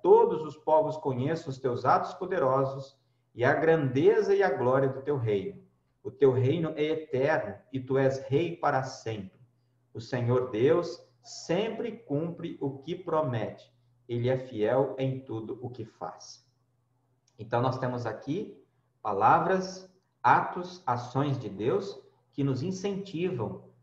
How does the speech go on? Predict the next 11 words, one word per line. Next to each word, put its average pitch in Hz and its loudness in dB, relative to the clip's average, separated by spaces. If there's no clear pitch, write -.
para 135 4
a 131 6
nossa 123 0
missão. 120 -6
Então, 135 -2
Deus 165 -2
é 185 -2
tudo 220 -4
em 196 -2
nossa 160 -4
vida - -8